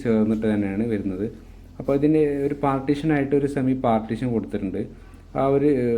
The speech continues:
രീതിയിലാണ് ഇതിൻ്റെ ഒരു ഡൈനിങ് കം ലിവിങ് ഡിസൈൻ വരുന്നത്. ഇതിൽ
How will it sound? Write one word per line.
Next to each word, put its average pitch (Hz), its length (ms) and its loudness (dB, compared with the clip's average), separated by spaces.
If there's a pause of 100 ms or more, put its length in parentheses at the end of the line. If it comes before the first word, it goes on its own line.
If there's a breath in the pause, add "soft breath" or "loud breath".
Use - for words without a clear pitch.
(260)
രീതിയിലാണ് 120 520 2 (180)
ഇതിൻ്റെ 113 260 2
ഒരു 120 100 -2 (400)
ഡൈനിങ് 110 320 4
കം 120 100 -2 (360)
ലിവിങ് 113 280 2 (640)
ഡിസൈൻ 107 260 2 (100)
വരുന്നത്. 95 300 -4 (420 loud breath)
ഇതിൽ 143 160 0